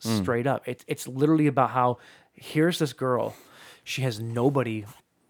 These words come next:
Speaker 2: She has no friends. Like, she's, she's in this place or whatever. You know, she's by herself. She gets bullied like crazy.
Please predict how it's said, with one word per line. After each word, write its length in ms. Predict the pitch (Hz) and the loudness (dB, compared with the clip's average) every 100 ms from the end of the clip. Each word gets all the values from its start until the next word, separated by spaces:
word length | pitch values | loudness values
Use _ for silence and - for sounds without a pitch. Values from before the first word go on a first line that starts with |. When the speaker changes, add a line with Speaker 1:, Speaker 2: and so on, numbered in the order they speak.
| _ | _
Speaker 2:
She 160 | - 131 | -6 -4
has 80 | 117 | -2
no 100 | 143 | -4
friends. 480 | - 104 101 104 | -4 -10 -8 -8
Like, 140 | 110 104 | -8 -6
she's, 280 | 120 107 - 117 | -6 -8 -10 -10
she's 220 | - 131 | -8 -6
in 160 | 123 147 | -2 -2
this 100 | 135 | -4
place 320 | - 120 113 | -4 -6 -4
or 40 | 120 | -4
whatever. 280 | 113 113 | -4 -4
You 60 | 110 | -6
know, 80 | 104 | -6
she's 220 | - 110 | -8 -8
by 220 | - 113 | -4 -2
herself. 300 | 135 131 110 - | -2 -4 0 0
She 100 | - | -2
gets 160 | - | -10
bullied 480 | - - 123 151 139 | -10 -4 -2 0 0
like 160 | 123 - | -4 -4
crazy. 460 | 110 101 98 107 | -12 -10 -10 -12